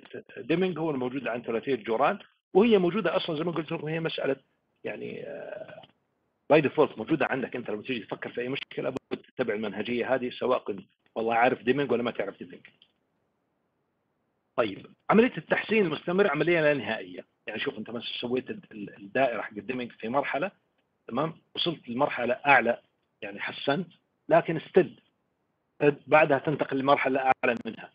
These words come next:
وهكذا. عملية غير منتهية، ما في حد يبلغ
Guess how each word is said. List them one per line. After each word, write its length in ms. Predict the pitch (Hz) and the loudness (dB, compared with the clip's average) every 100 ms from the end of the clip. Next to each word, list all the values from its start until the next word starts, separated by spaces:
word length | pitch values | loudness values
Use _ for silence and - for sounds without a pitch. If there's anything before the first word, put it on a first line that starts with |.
| _ | _
وهكذا. 540 | 147 165 151 123 104 - | 2 2 0 -2 -4 -4
عملية 300 | 156 208 240 | -2 2 2
غير 180 | 180 214 | 6 6
منتهية، 440 | 147 - 120 95 - _ _ _ _ _ | 6 -2 -6 -8 -12 _ _ _ _ _
ما 120 | 208 | 2
في 120 | 151 | 4
حد 300 | 127 165 143 | 2 0 0
يبلغ 360 | 131 123 127 117 | -2 0 0 -2